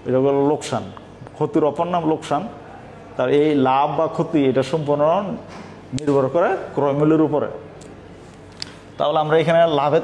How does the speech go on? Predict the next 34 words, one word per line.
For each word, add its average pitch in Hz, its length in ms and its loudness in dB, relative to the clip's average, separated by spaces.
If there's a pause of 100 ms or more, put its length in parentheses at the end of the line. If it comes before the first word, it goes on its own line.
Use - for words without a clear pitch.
থেকে 190 400 4 (1000)
এখানে 151 260 2
ক্রয় 160 160 2
মূল্য 180 180 4
বিক্রয় 175 300 2
মূল্য 170 140 4
আর 147 140 2
দুইটা 156 340 2
কথা 165 180 0
বের 147 160 4
করতে 143 220 0
পারি। 180 260 0 (680)
যদি 165 400 0 (240)
আমরা 143 320 2
এই 160 160 2
ক্ষেত্রে 165 460 4 (2000)
মাইনাস 156 540 2
ক্রয় 170 160 2
মূল্য, 139 280 0 (120)
তাহলে 143 160 2
আমরা 151 240 2
স-, - 680 -12
সমাধানের 156 440 2
অনুসারে 165 360 0
যদি 151 140 0
মাইনাস 147 380 2
ক্রয় 165 140 2
মূল্য 170 240 2
এই 147 160 2
পাশে 185 240 0
নিয়ে 170 160 4
আসি, 139 260 0 (500)
তাহলে 139 220 4
আমার 139 220 2